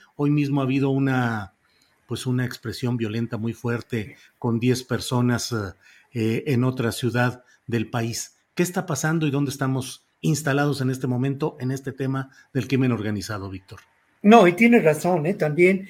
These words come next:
Speaker 2: otro elemento que concurre, pues, es la realidad de la violencia atroz, terrible, ¿no?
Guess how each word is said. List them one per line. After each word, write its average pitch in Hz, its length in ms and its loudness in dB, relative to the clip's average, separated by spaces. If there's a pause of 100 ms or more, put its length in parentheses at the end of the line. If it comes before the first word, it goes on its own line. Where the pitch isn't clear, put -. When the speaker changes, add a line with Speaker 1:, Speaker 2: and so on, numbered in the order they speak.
(100)
Speaker 2:
otro 175 280 2
elemento 156 500 0
que 131 140 -10
concurre, 156 480 -6
pues, 151 160 -14
es 175 120 -8
la 180 100 -4
realidad 143 460 -2
de 160 100 -4
la 135 140 -6
violencia 135 680 -10 (120)
atroz, - 540 -10 (240)
terrible, 156 600 -6
¿no? 156 300 -12